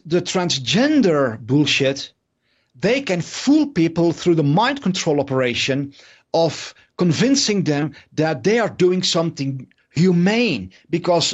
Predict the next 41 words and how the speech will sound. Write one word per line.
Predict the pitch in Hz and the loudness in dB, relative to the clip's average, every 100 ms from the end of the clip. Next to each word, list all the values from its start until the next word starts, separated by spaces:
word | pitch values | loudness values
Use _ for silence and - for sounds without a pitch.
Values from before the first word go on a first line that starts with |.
| - | -2
oh | 208 240 | 0 0
dear, | 147 170 | 0 -2
these, | 147 113 180 220 202 - - _ 139 120 | -2 -2 0 0 -2 -6 -12 _ -14 -2
the, | 165 165 | 0 0
these | 151 147 165 - | 0 0 2 0
dear | 123 104 180 233 208 | -4 0 2 2 0
people, | - 180 233 240 160 | -4 -2 0 0 -2
they, | 123 151 156 143 - - _ - | 0 -2 -2 -4 -10 -20 _ -2
you | 170 | 0
know, | 208 | 2
you | |
have | 196 196 | 0 0
to | 214 | -2
help | 165 170 208 262 175 | 0 0 0 0 0
them | 165 180 143 143 - _ | 0 -2 -4 -10 -16 _
because | 185 185 185 | -2 0 -4
inside | - 190 - - 190 175 196 175 - | -2 -2 0 0 -2 0 0 0 -2
they | 160 | -2
are | 156 147 143 - - | 0 -4 -6 -16 -4
a | 160 | -2
girl | 131 190 247 208 127 98 - _ | 2 4 4 4 0 -4 -16 _
and | 170 180 165 - | -4 -2 -4 -4
it's | 165 - | -4 -2
so | - 226 | 0 0
horrible | - - 254 202 196 | 0 0 0 2 0
that | 170 165 | 0 -2
they | 175 170 170 | -4 -2 -2
w-, | 151 180 | -4 -6
were | 151 180 | 0 0
born | 131 135 220 | 0 0 0
in | 196 | 0
the | 156 | -2
right | 170 170 117 | -2 -2 0
body. | 196 127 98 | 0 0 -4
Okay, | 139 202 165 - - - | -2 0 0 -4 -10 -2
well, | 185 143 - - | 0 0 -4 -4
y-, | 160 180 - - | -4 -4 -8 -6
some | - 226 | -2 0
really | 175 175 269 262 | 2 2 2 2
stupid | - 220 240 247 - | 0 0 -2 -2 -2
people, | 226 240 277 285 | -2 0 0 -2